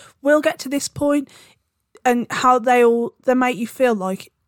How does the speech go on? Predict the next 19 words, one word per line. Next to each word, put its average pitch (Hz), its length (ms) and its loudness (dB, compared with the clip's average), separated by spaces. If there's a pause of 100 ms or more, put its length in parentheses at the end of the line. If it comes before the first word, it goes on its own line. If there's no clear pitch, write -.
it's - 220 -12
down 214 240 2
to 220 160 -4
you, 214 340 0
and 196 120 -2
if 190 160 -10
you're 226 200 4
not 233 160 -2
succeeding, 214 600 -6
even 196 260 -8
though 196 100 -6
it's 190 160 -10
an 214 60 -4
impossible, 202 580 -4
it's - 120 -14
pretty - 260 -12
much - 240 -10
impossible 202 420 -14
job, - 360 -18